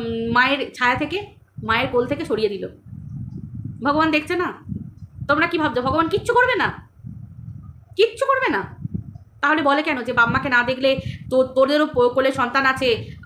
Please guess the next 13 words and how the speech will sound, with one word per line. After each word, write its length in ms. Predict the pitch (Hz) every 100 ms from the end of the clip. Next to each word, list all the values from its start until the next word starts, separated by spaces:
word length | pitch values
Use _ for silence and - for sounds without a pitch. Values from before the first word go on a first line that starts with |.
| 226
দেখবি 240 | 226 269 269
ভবিষ্যৎ 400 | 226 277 - 269
তোদের 180 | 240 240
কথা 180 | 226 254
বলবে? 380 | 226 233 - - - -
শাস্তি 240 | 277 277 330
পায় 160 | 320
কেন 160 | 330 254
তাহলে 180 | 247 240
সেই 120 | 240
ধরনের 280 | 254 262 240
বাবা 160 | 220
মায়েরা? 280 | 240 240